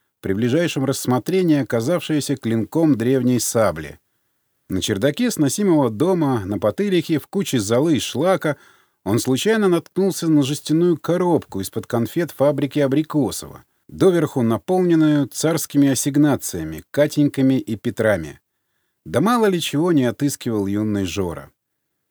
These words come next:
Чем старше он становился, чем больше набирался опыта и знаний, тем серьёзнее случались и находки. Они уже стоили денег,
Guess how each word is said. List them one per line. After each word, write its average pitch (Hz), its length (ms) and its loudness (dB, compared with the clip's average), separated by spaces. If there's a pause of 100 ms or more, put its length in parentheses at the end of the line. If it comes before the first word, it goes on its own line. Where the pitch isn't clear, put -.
(260)
Чем 233 220 2
старше 196 380 0
он 139 100 4
становился, 143 960 -2 (220)
чем 92 240 -4
больше 156 280 -4
набирался 101 540 -2
опыта 95 480 -6
и 78 40 -14
знаний, 160 640 2 (540)
тем 226 200 2
серьёзнее 190 640 2
случались 147 580 -2
и - 20 -2
находки. 117 680 -2 (800)
Они 131 200 2
уже 175 240 2
стоили 170 460 0
денег, 113 540 0